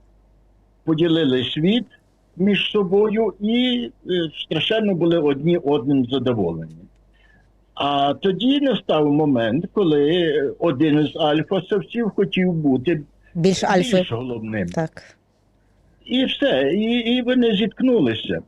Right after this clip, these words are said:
Speaker 1: І причому буквально сьогодні, е, е, е, я розмовляв в групі людей, і, е, інші люди те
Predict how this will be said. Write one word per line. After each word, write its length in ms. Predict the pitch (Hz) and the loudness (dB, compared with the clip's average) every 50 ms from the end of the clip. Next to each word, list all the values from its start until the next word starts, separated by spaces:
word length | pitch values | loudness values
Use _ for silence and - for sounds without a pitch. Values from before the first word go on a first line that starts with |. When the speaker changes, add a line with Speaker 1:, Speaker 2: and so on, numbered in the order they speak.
| _ _ _ _ _ _ _ _ _ _ _ _ - | _ _ _ _ _ _ _ _ _ _ _ _ -4
Speaker 1:
І 160 | 220 208 196 | 0 0 0
причому 560 | 160 196 190 190 - - 226 226 214 185 175 160 | 2 0 0 -2 0 0 0 2 2 2 2 0
буквально 540 | 156 190 - - 233 240 240 220 208 202 | 0 -2 -2 0 0 0 2 2 0 -2
сьогодні, 640 | 196 - 226 196 196 208 196 156 123 135 127 113 113 113 | -2 -2 -2 0 2 2 0 0 0 0 0 0 0 0
е, 560 | 127 151 160 147 143 143 143 135 135 135 127 120 - - - - - - 55 - | -2 -2 0 0 0 0 0 0 0 -2 -2 -4 -8 -8 -8 -8 -8 -8 -8 -6
е, 260 | - - - - - - _ _ - - - - _ _ _ _ - | -6 -8 -8 -8 -10 -12 _ _ -20 -20 -20 -20 _ _ _ _ -4
е, 300 | 123 131 131 127 131 131 127 127 135 | -2 -2 0 0 -2 -2 -4 -8 -10
я 380 | 139 131 151 165 156 151 151 139 | -6 -2 0 2 2 2 2 2
розмовляв 600 | 143 151 135 135 160 156 156 151 160 156 143 135 | 0 0 0 0 0 0 0 0 2 2 2 2
в 40 | 131 | 0
групі 360 | 135 151 147 127 - 147 147 | 2 0 0 0 2 0 2
людей, 420 | 147 175 190 185 247 254 254 240 190 | 2 2 0 2 2 0 2 2 0
і, 360 | 190 190 202 208 214 208 - - _ - - | 0 0 0 0 0 -2 -4 -8 _ -10 -8
е, 100 | - - - | -8 -8 -4
інші 520 | 254 254 247 262 262 226 - - 220 220 | -2 0 2 2 2 2 0 0 0 0
люди 300 | 214 226 233 202 196 220 | 0 0 0 0 0 0
те 320 | 220 - - 208 214 208 | 0 0 0 0 0 0